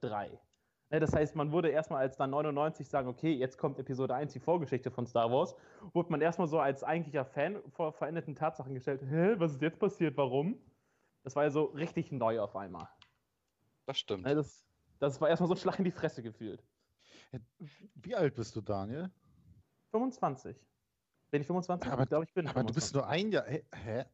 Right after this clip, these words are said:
Speaker 3: Also zum Beispiel bei mir ist Star Wars Episode eins der erste Film, den ich im Kino geguckt hab. Also
Speaker 2: Okay.
Speaker 3: deswegen für mich, deswegen gab's für mich auch einfach kein Star Wars vorher.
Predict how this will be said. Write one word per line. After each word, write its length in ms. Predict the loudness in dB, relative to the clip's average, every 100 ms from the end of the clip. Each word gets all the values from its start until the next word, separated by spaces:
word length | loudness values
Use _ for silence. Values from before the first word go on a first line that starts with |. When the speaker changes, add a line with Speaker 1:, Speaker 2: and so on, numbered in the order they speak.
| -20 -20 -4
Speaker 3:
Also 140 | 0
zum 100 | 2
Beispiel 200 | 2 2
bei 120 | 0 0
mir 140 | -2
ist 100 | -2
Star 160 | 0 2
Wars 140 | 0
Episode 420 | -4 0 2 2
eins 220 | 0 -2
der 100 | -2
erste 260 | -2 0 -2
Film, 260 | 0 0 2
den 80 | 0
ich 100 | -2
im 160 | -6
Kino 400 | -4 0 2 2
geguckt 520 | 0 -2 -2 -2 -2
hab. 180 | -2 -2 -8 -20 _ _ _
Also 400 | 2 4 4 0 -16
Speaker 2:
Okay. 100 | -2
Speaker 3:
deswegen 440 | 0 2 2 2 -4
für 160 | -2 0
mich, 160 | 2 0 _ -4 -2
deswegen 300 | 0 0 2
gab's 260 | 0 0
für 100 | -2
mich 200 | -4 -4
auch 100 | -4
einfach 260 | -4 -4 -4
kein 160 | -4
Star 280 | -4 -2 0
Wars 280 | 2 0 -2
vorher. 400 | -2 -2 -2 -4